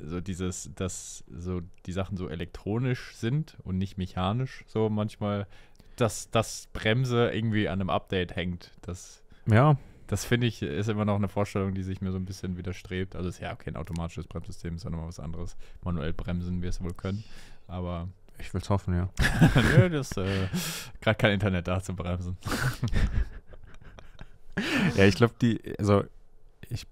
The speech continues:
Speaker 2: bin mir ja ziemlich sicher, dass es auch so ein bisschen durch Tesla gekommen ist, die
Speaker 1: Ja.
Speaker 2: ja einfach die ganze Zeit ihr Updates nachbringen und das Auto dann auf einmal mehr kann.
Speaker 1: Ja.
Speaker 2: Äh,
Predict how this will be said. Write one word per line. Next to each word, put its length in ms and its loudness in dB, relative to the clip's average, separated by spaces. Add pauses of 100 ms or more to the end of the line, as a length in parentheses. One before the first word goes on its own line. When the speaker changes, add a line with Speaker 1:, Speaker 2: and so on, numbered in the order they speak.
(240)
Speaker 2:
bin 200 8
mir 120 6
ja 100 4
ziemlich 240 2
sicher, 220 4
dass 240 0
es 80 -14
auch 120 0
so 120 -2
ein 20 -2
bisschen 240 2
durch 140 -2
Tesla 320 2
gekommen 420 4
ist, 160 -2
die 40 2
Speaker 1:
Ja. 120 6
Speaker 2:
ja 40 6
einfach 220 2
die 100 -2
ganze 280 2
Zeit 420 2
ihr 360 0
Updates 560 -2
nachbringen 640 2
und 200 -2
das 120 -2
Auto 260 0
dann 160 2
auf 160 0
einmal 200 0
mehr 240 2
kann. 400 2 (200)
Speaker 1:
Ja. 300 -4 (160)
Speaker 2:
Äh, 400 4